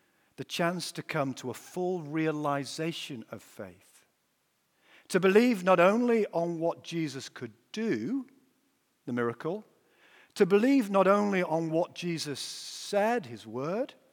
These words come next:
but to believe on who Jesus is, to have faith in the person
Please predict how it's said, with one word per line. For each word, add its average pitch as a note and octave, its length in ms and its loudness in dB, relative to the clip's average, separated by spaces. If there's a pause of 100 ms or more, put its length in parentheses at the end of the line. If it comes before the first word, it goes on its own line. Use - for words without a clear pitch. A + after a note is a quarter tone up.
(1080)
but D#3+ 120 -10
to F3 120 -4
believe G3+ 440 0 (140)
on F#3+ 240 -6 (180)
who G3+ 340 -8 (120)
Jesus A#2+ 560 -10 (160)
is, A3+ 580 -2 (300)
to G3 120 -2
have G3+ 280 0
faith C3+ 720 -2 (320)
in G#3+ 160 -6
the A#3 80 -2
person F3+ 880 -8